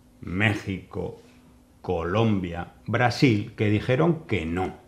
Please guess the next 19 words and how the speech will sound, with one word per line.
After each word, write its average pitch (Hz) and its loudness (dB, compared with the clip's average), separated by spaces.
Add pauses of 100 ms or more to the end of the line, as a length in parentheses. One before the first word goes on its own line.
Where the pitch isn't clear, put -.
(640)
que 117 4
realmente 175 6 (580)
hay 165 10
que 151 10
llegar 135 8
a 131 10
un 123 6
acuerdo 104 4
de 90 -2
paz, 120 4 (280)
pero 82 -8
hay 85 -4
que 87 -6
llegar 92 -2
a - -2
un 101 2
acuerdo 101 2
de 98 2
paz, 120 4